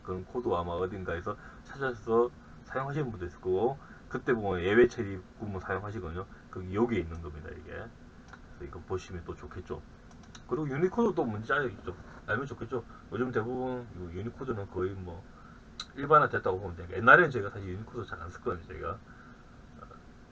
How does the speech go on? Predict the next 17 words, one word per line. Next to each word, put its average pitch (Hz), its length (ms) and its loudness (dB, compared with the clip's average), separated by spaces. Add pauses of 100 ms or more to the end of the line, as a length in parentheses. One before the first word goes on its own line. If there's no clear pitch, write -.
(220)
근데 92 220 -4
요즘은 104 480 0
이제 90 100 -6
유니코드가 95 640 -2
그 87 100 -8
일반화됐기 101 580 -2
때문에 87 300 -8 (200)
또 85 100 -8
유니코드가 98 480 -8
어떤 104 240 -10
건지 92 400 -6
또 - 140 -4 (100)
보시면 95 380 -8
좋으실 87 280 -6
것 78 140 -8
같아요. - 220 -12 (720)
예. 82 80 -12